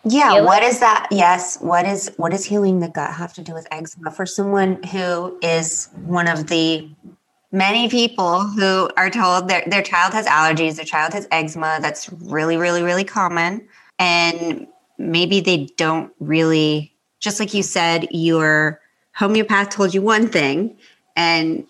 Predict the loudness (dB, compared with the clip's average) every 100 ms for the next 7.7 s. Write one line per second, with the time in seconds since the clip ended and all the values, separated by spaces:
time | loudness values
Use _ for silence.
0 | -16 -12 -10 -2 2 2 0 -4 -14 -16
1 | -16 _ -4 -2 0 -2 -2 -2 -2 -2
2 | 2 0 2 0 2 2 2 2 0 0
3 | -2 -4 -4 -4 -4 -2 -2 -4 -8 _
4 | _ -2 0 2 2 2 -2 -2 -2 -2
5 | -4 -6 -8 -4 -2 0 -4 -8 -6 -2
6 | -2 -2 -6 -6 -6 -4 -4 -6 -6 -4
7 | -2 -4 -8 -4 -4 -4